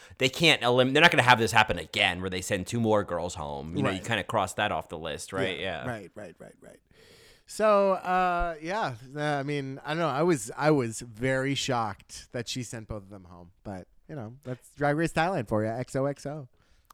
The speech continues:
Speaker 1: X O X O. Uh, music!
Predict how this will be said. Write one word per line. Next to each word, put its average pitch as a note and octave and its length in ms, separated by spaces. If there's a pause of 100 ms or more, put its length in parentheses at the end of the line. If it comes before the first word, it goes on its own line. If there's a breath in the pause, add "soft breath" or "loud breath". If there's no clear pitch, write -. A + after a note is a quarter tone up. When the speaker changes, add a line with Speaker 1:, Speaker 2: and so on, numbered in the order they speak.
(120)
Speaker 1:
X C3+ 280
O D3 140
X - 240
O. B2+ 500
Uh, A2+ 400 (220)
music! C4 720